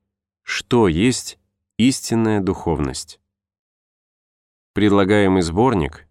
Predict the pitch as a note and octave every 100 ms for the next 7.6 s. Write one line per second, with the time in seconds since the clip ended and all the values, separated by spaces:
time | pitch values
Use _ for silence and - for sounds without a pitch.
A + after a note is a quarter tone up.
0 | _ F#2 E2+ - G2+ D3 C#3+ - B2+ C3+
1 | B2 A2 G#2+ - D3 C#3 - B2+ A2+ F2+
2 | G2 G#2+ F#2 B2+ C3 B2 B2 G#2+ _ _
3 | - G#2 G2 F2+ B2 D3+ - B2 G#2 -
4 | B2+ C3 A#2 G2+ F#2+ - G2+ E2+ D#2+ F2
5 | C3 G2 D2+ - _ _ _ - F2 G2+
6 | D#3 - C#3 - C3 A2+ - - F#2 D#2+
7 | B2 C3 B2+ B2 A2+ -